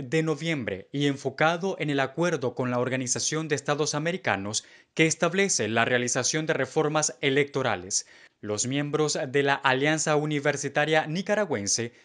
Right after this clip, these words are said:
recolectan las firmas, lo que para ello constituye una red de ciudadanos que defenderán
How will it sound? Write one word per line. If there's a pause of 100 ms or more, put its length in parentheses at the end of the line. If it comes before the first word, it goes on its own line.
(160)
recolectan
las
firmas, (200)
lo
que
para
ello
constituye (200)
una
red
de
ciudadanos (160)
que
defenderán